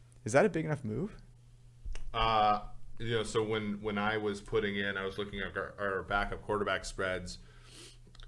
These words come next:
Speaker 2: I, what did I make Keenum? I made Keenum about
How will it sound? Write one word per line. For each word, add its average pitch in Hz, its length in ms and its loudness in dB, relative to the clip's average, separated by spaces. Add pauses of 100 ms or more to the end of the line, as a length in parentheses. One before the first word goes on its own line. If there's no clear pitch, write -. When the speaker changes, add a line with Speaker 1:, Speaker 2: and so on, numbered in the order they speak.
(260)
Speaker 2:
I, 107 760 2 (600)
what 104 120 -2
did 123 120 0
I 113 120 4
make 101 320 -2
Keenum? 90 360 -4
I 98 140 -2
made 113 360 0
Keenum 104 720 0 (920)
about 92 720 2